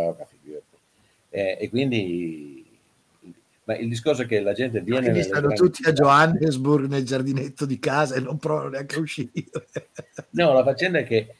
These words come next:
Speaker 1: eh, eh, la, la gente, soprattutto dalle altre zone, dalle altre nazioni, quelli, i, i clandestini, tendenzialmente vengono a Johannesburg perché è la città dove, è la,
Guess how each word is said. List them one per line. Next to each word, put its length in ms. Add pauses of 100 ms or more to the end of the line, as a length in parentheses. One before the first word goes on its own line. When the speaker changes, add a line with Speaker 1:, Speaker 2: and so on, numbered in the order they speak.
(160)
Speaker 1:
eh, 240
eh, 100
la, 200
la 180
gente, 800
soprattutto 560
dalle 360
altre 360
zone, 500
dalle 220
altre 240
nazioni, 480
quelli, 220
i, 180 (100)
i 80
clandestini, 840 (320)
tendenzialmente 880
vengono 340
a 40
Johannesburg 680
perché 480 (720)
è 120
la 120
città 520
dove, 520
è 120
la, 120